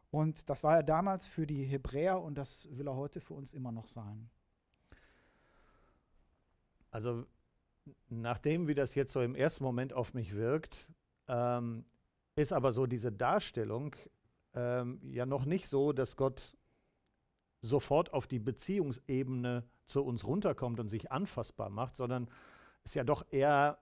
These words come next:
Speaker 2: n-, noch kryptisch
Speaker 1: Mhm.
Speaker 2: und, äh, nicht so sehr auf der Ebene, dass er sich jetzt als eine Person oder als eine Persönlichkeit anfassbar macht.
Speaker 1: Ja. Ja, das stimmt. Im Alten Testament ist er mehr der, der ferne Gott.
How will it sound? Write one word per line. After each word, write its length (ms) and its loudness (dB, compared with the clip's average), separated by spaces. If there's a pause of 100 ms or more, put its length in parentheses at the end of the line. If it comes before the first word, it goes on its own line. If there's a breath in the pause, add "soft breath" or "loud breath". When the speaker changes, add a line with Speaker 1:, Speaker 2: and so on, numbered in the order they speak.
Speaker 2:
n-, 160 -10
noch 300 0
kryptisch 840 4
Speaker 1:
Mhm. 300 -4
Speaker 2:
und, 440 0
äh, 260 4
nicht 220 0
so 160 2
sehr 580 4
auf 220 2
der 180 2
Ebene, 360 4
dass 160 2
er 180 2
sich 200 -2
jetzt 360 -2 (380 soft breath)
als 260 2
eine 240 2
Person 580 4
oder 200 2
als 180 0
eine 200 0
Persönlichkeit 760 0
anfassbar 640 -4
macht. 300 -10
Speaker 1:
Ja. 300 -4 (440 soft breath)
Ja, 80 4
das 120 6
stimmt. 260 2
Im 120 -2
Alten 240 0
Testament 540 0
ist 160 -6
er 80 0
mehr 260 4
der, 380 4
der 200 -2
ferne 540 -4
Gott. 400 -10